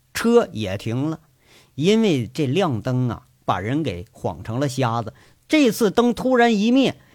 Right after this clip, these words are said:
又把刚刚对着光亮有点适应的人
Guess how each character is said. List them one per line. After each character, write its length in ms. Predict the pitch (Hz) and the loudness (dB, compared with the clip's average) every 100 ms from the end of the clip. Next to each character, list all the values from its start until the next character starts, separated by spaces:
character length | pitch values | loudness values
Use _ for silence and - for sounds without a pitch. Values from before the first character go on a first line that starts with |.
| _ | _
又 200 | 214 214 | -4 0
把 180 | 160 135 | 2 2
刚 300 | 139 190 196 | 2 0 0
刚 220 | 185 185 | 0 -2
对 260 | 180 220 170 | -2 -2 0
着 100 | 143 | -2
光 280 | 156 170 175 | -2 -2 0
亮 200 | 175 135 | 0 0
有 140 | 160 | 0
点 140 | 156 123 | 0 -2
适 320 | - 233 170 | -2 0 0
应 140 | 131 | 0
的 100 | 127 | 0
人 260 | 110 117 | -2 -4